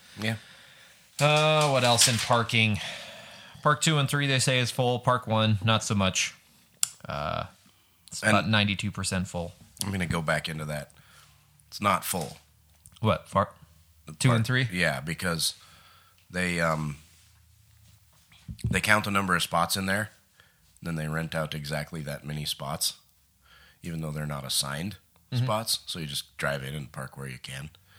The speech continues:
Speaker 1: <clears throat> But not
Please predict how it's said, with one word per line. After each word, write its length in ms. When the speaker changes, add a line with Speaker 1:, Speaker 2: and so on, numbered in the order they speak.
Speaker 1:
<clears throat> 400
But 260
not 320